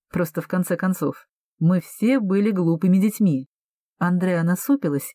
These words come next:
и скрестила руки на груди. «Некоторые ими так и остались.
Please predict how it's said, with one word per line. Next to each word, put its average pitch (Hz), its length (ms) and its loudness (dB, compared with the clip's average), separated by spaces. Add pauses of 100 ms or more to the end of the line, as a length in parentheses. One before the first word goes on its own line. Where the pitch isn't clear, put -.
и 190 80 0
скрестила 254 600 0
руки 175 240 0
на 185 100 4
груди. 175 460 -2 (640)
«Некоторые 254 640 0
ими 277 280 4
так 269 240 -2
и 262 40 0
остались. 254 580 -2